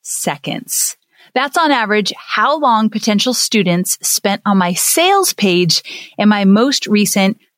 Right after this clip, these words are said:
Digital Course Academy launch. And to give you further context,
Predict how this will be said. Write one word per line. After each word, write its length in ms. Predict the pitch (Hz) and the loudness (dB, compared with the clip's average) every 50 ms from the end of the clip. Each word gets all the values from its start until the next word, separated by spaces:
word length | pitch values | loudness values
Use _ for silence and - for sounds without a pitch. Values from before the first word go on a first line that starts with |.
| _ - | _ -4
Digital 440 | 180 180 196 165 190 208 240 240 233 | 0 0 0 2 2 2 2 0 0
Course 340 | - - 190 180 175 - 196 | -2 -2 -2 -2 -2 -2 -4
Academy 460 | - - 170 151 151 156 165 170 170 | -4 -4 -4 -2 0 2 4 4 4
launch. 500 | 165 156 147 - - - - - - - _ _ _ _ _ _ _ _ _ _ _ - | 4 2 0 -2 -2 -4 -2 -2 -4 -4 _ _ _ _ _ _ _ _ _ _ _ 0
And 100 | 240 208 | 0 2
to 60 | 247 | 2
give 180 | 233 302 339 - | 2 0 2 2
you 140 | 302 294 240 | 2 2 2
further 400 | - - 330 349 370 359 294 247 | 2 2 2 2 2 2 0 0
context, 920 | - - - 311 330 339 - 214 170 127 131 - - - - - - | -2 0 2 2 2 2 0 0 -2 -4 -4 -6 -6 -4 -4 -4 -4